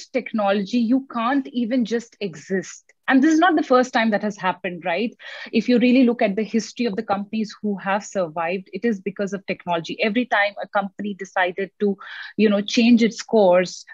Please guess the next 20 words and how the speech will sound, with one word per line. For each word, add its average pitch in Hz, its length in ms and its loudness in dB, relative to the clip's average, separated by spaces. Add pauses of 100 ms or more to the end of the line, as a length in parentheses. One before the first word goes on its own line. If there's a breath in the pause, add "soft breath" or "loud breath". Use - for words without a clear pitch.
(120)
adapt, 190 720 2
evolve, 190 640 -2 (120)
bank 220 460 -2
on 226 160 0
technology, 190 540 -8
use 220 440 2
technology 190 540 0
rather 190 260 0
than, 196 240 -6
you 190 80 -14
know, 208 120 -6
fearing 214 520 2
it, 190 200 -8 (340 loud breath)
they 247 140 6
have 233 280 2 (120)
excelled 190 480 2
in 175 160 -2
their, 175 200 -2 (100)
uh, 170 200 -2
domains, 165 560 -10